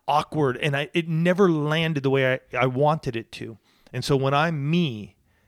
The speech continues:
typically this is when this works out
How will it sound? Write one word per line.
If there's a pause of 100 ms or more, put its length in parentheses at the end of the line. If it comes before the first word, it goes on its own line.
(280)
typically (560)
this
is
when (920)
this
works
out